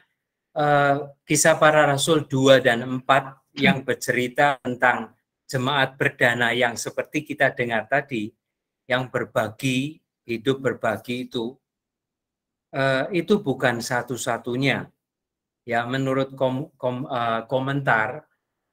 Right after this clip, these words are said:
itu salah satu, katakanlah, yang betul diingat, eh, bagaimana dikatakan ya, ya, yang outstanding gitu. Ya, tetapi ada macam-macam,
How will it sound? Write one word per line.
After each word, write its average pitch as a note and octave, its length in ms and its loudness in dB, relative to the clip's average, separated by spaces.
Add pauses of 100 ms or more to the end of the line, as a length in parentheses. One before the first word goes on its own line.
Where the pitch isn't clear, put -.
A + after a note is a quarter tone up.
(360)
itu F#3+ 160 -4
salah C#3+ 320 0
satu, C3+ 380 -2
katakanlah, D#3 500 -2
yang F#3+ 240 -4
betul F3+ 320 -6
diingat, B2 480 -6 (720)
eh, B2 420 -2 (1400)
bagaimana C3 480 -4
dikatakan B2+ 640 -4
ya, G#2+ 180 -8 (600)
ya, C3+ 160 -2 (320)
yang C#3 320 -4
outstanding D3+ 960 0
gitu. G2+ 160 -14 (800)
Ya, G#2 240 -10 (160)
tetapi D#3 400 0
ada C#3+ 240 0
macam-macam, C#3 800 -4